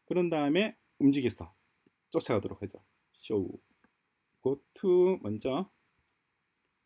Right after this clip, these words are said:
어디로 가느냐니까 현재 위치가 이 위치입니다.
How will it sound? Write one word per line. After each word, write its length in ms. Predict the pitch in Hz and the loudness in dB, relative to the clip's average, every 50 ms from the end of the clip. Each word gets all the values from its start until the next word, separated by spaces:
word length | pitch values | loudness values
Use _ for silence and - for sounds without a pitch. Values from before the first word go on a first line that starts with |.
| _ - | _ -14
어디로 260 | - 117 127 127 123 | -12 -8 -8 -6 -6
가느냐니까 680 | 120 123 123 113 110 104 101 - 147 156 175 185 - _ _ _ _ _ _ _ _ _ _ _ _ _ _ | -4 -4 -4 -4 -6 -6 -6 -6 -4 -2 -2 -4 -6 _ _ _ _ _ _ _ _ _ _ _ _ _ _
현재 300 | - - 143 139 156 156 | -2 0 0 2 2 2
위치가 520 | 143 139 139 - - 123 127 139 156 - - _ _ _ _ _ _ - | 0 0 -2 -6 -8 -6 -4 -4 -4 -6 -8 _ _ _ _ _ _ -4
이 120 | 143 147 | -2 -2
위치입니다. 640 | 135 131 - - - 120 95 92 98 139 185 196 | -2 -2 -4 -4 -4 -4 -2 -2 -2 -2 -4 -4